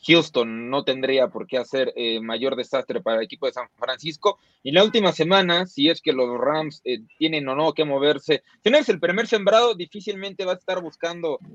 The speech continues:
algo más. Entonces, a lo mejor para esta semana, el equipo de Los Ángeles ya tiene la situación, eh, no resuelta, pero fija de que ya no va a escalar o ya no puede bajar más, y puede ser una situación favorable para los Niners.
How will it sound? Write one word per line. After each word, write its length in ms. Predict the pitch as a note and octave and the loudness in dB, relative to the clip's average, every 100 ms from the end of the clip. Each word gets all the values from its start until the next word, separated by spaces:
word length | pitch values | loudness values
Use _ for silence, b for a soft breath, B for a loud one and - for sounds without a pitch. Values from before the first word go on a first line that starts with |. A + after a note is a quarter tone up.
| - | -4
algo 280 | D#3 C#3 C3+ | -4 -4 -6
más. 200 | C3 C#3+ | -10 -10
Entonces, 260 | C#3+ F#3 | -10 -6
a 20 | |
lo 60 | F#3 | -4
mejor 200 | E3 F#3 | -4 -2
para 200 | F3+ F3+ | 2 2
esta 140 | F3+ | 2
semana, 340 | E3 D#3+ F3 D#3 _ _ | -6 -6 -8 -8 _ _
el 100 | C3+ | -4
equipo 240 | D3+ E3+ | -2 0
de 60 | D#3 | 0
Los 120 | C3+ | 0
Ángeles 320 | D#3+ D#3+ C#3+ A2 | -6 -4 -4 -2
ya 140 | D3 | -2
tiene 240 | D#3+ D#3+ | -2 -4
la 100 | C#3+ | -4
situación, 680 | A#2+ B2 B2 - D#3 D#3+ C#3 - | -6 -6 -6 0 0 0 -6 -4
eh, 480 | A#2+ A#2 A2+ A2 - _ _ | -2 0 -2 -2 -8 _ _
no 320 | C#3 C3+ E3 G#3+ | -14 0 6 6
resuelta, 480 | G3+ G3 A3 G#3+ | 6 4 4 4
pero 240 | - D3 C#3 | 4 2 2
fija 260 | F3 F#3+ | -2 0
de 120 | D#3+ - | -2 -2
que 100 | C3+ | -2
ya 140 | D#3 | 0
no 200 | E3 D3 b b - | 0 -4 b b 0
va 80 | D3+ | 2
a 20 | |
escalar 400 | D#3+ - C3+ D#3+ | 2 2 2 4
o 40 | D3+ | 2
ya 120 | D3+ | -2
no 100 | D3+ | -2
puede 180 | D3+ D3+ | 0 2
bajar 300 | C3 C#3 D3+ | 0 -2 -2
más, 300 | E3+ A3+ - | -2 -6 -10
y 140 | A#2+ A#2 | -18 -4
puede 240 | D3+ D3+ | 0 0
ser 200 | - D3 | 0 -4
una 140 | D#3 | -6
situación 420 | D3+ - A#2 C#3+ C#3 | -12 -8 -6 -6 0
favorable 540 | B2+ A2+ C3 C#3 C#3 | 0 2 2 2 -2
para 240 | - A2+ | -2 -2
los 140 | G#2 F#2+ | -2 -4
Niners. 440 | A2+ A2 G2+ F#2 | -8 -8 -8 -14